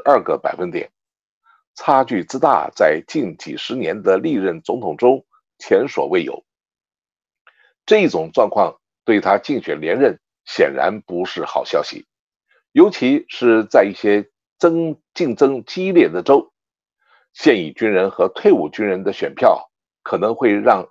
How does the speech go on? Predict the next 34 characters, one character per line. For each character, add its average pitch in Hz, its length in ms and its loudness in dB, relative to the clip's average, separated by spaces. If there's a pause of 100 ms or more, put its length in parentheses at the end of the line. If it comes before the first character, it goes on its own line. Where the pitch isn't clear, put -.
选 131 300 -4
举 69 160 -16
结 120 220 -2
果 65 280 -4 (240)
向 92 440 -2
拜 110 220 4
登 135 320 -6
一 - 100 -12
方 92 240 -10
倾 - 200 -14
斜。 64 300 -8 (1300)
比 101 120 0
如， 113 340 4 (300)
在 - 280 4
亚 87 140 4
利 87 140 -2
桑 131 180 4
那 92 100 0
州， 117 280 2 (880)
百 120 120 6
分 156 140 -6
之 202 140 4
十 185 320 -2
以 85 160 -8
上 110 260 0
的 87 100 -4
选 71 160 -6
民 82 220 -10 (140)
是 - 320 -4
现 110 300 -2
役 73 100 -12
军 127 180 -2
人 69 240 -4 (240)
和 - 340 -2